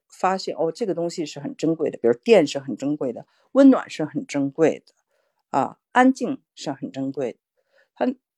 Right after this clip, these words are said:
可能，呃，得到东西太容易了。现在的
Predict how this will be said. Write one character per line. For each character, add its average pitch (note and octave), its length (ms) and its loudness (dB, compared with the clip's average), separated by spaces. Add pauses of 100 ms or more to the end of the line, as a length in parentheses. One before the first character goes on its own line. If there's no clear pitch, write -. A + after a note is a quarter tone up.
可 - 120 -10
能， F3+ 380 -2 (380)
呃， A#2 320 0 (340)
得 F3 160 2
到 G3+ 160 0
东 G3 160 -6
西 G3+ 120 -12
太 F#3+ 180 -8
容 - 320 -10
易 F3 120 -8
了。 - 140 -10
现 A#3+ 220 0
在 A#3 140 8
的 D3+ 120 6